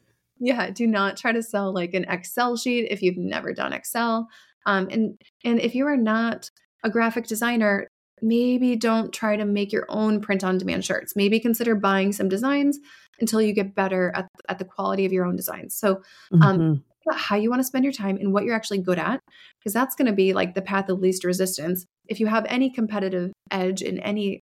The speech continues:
Speaker 1: skill or knowledge, use that. Um, and then think about
Speaker 2: Uh-oh, Dylan, I think you dropped off.
Speaker 1: Okay, hang on. Y-, am I here?
Speaker 2: Uh-oh.
Speaker 1: Uh, I'm, am I here?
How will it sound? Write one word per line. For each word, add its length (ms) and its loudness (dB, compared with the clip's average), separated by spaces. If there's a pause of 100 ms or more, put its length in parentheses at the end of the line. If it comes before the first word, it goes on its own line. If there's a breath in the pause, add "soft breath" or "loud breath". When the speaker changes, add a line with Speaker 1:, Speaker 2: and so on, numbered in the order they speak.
Speaker 1:
skill 600 2
or 400 0
knowledge, 520 0 (400 soft breath)
use 240 2
that. 300 -6 (480 loud breath)
Um, 300 -2 (260)
and 100 2
then 140 2
think 180 0
about 420 0 (200)
Speaker 2:
Uh-oh, 240 2
Dylan, 360 4
I 40 2
think 200 0
you 80 2
dropped 240 -2
off. 180 0 (500)
Speaker 1:
Okay, 360 -6 (100)
hang 140 -10
on. 120 -12 (2000)
Y-, 160 -10
am 120 0
I 40 2
here? 280 -4 (2250)
Speaker 2:
Uh-oh. 440 2 (280)
Speaker 1:
Uh, 200 -8
I'm, 200 -2
am 120 0
I 60 2
here? 280 -2